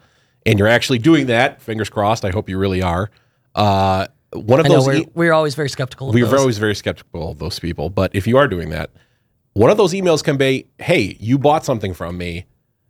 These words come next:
Speaker 1: Your money went to these people. Here's what your money did."
Speaker 2: Okay.
Speaker 1: And, like,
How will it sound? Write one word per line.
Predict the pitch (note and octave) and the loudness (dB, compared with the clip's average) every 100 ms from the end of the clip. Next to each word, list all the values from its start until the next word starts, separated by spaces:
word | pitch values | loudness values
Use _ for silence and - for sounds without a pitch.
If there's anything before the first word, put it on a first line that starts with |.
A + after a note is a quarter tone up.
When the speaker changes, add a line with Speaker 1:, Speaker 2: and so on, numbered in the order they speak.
| - | -8
Speaker 1:
Your | F2 A2+ C#3+ | 2 4 4
money | C#3 C#3 C#3 | 4 2 2
went | G#2+ A2 - | 0 -2 -4
to | G#2 | -4
these | G#2+ G#2 | -4 -4
people. | - G#2 - A#1 - _ | -4 -6 -6 -12 -16 _
Here's | - C#3 C3+ | 0 2 2
what | D3 | 0
your | A2 A#2 | 2 2
money | G#2+ G2+ | 2 0
did." | E2 E2 B1 - _ _ _ - | -2 -8 -10 -14 _ _ _ -2
Speaker 2:
Okay. | F#3 B2+ | 4 4
Speaker 1:
And, | A#2+ | 4
like, | A#2 G#2 - | 2 -2 -10